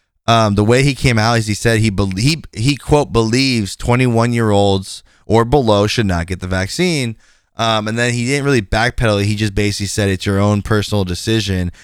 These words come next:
and you need to think about it before you, you do it," which is a good stance. But his very first comment did sound like he was saying, "Hey,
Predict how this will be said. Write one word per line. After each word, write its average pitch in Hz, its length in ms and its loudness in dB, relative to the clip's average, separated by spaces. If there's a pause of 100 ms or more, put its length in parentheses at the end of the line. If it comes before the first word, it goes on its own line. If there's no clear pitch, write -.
(120)
and 101 100 0
you 104 160 2
need 104 60 0
to 95 60 0
think 107 240 -6
about 92 240 0
it 90 60 -2
before 87 340 -4
you, 87 160 -2
you 85 260 -2
do 151 220 2
it," 98 80 -2
which 87 180 -8
is 90 240 -10
a 95 80 -12
good 90 220 -8
stance. 117 440 -4
But 92 240 -6 (280)
his 120 180 0
very 135 220 4
first 131 280 -2
comment 123 320 0
did 110 160 -2
sound 110 260 0
like 107 120 -2
he 107 100 -6
was 101 160 -2
saying, 104 300 -2
"Hey, 104 240 0